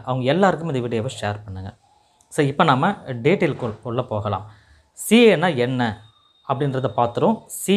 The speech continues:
ஏ அப்படின்றது சார்ட்டர்ட் அக்கவுண்டன்ட் அப்படின்னு சொல்றது, அதாவது பட்டய கணக்காளர் அப்படின்னு சொல்லுவாங்க தமிழ்ல. இது வந்து படிக்கிறது என்பது இன்னைக்கு வந்து பார்த்தீங்கன்னா, உண்மையிலே ரொம்ப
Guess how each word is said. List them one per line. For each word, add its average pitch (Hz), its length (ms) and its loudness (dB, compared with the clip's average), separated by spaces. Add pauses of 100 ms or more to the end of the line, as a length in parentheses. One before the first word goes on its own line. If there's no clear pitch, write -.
(100)
ஏ 233 80 8 (160)
அப்படின்றது 147 440 -2 (220)
சார்ட்டர்ட் 180 460 2 (120)
அக்கவுண்டன்ட் 131 600 -2
அப்படின்னு 123 320 -6
சொல்றது, 117 340 0 (440)
அதாவது 143 360 2 (540)
பட்டய 151 300 2 (120)
கணக்காளர் 139 560 2
அப்படின்னு 123 360 -2
சொல்லுவாங்க 120 400 -2
தமிழ்ல. 117 360 -2 (120)
இது 170 260 2
வந்து 175 200 4 (120)
படிக்கிறது 170 540 2
என்பது 139 260 -2
இன்னைக்கு 139 300 -4
வந்து 147 160 -4
பார்த்தீங்கன்னா, 139 340 -6 (800)
உண்மையிலே 202 380 6
ரொம்ப 196 340 2